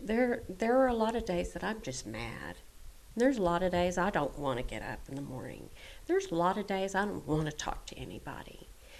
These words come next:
And there are a lot of days when I get a crime victim's notification about something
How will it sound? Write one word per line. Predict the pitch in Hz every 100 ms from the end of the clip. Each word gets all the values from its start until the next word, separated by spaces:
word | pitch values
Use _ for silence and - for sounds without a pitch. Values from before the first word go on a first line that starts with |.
| - - - -
And | 170 165 165 165 165 -
there | 233 311
are |
a | 240
lot | 180 196
of | 208
days | 202 190 190 190
when | 151
I | 160 190
get | 185
a | 175
crime | - - 175 180
victim's | 180 180 - 165 170 175 - - - - - - - - - - - -
notification | 180 180 180 - 165 151 170 - 196
about | 185 185 -
something | 185 180 180 190 185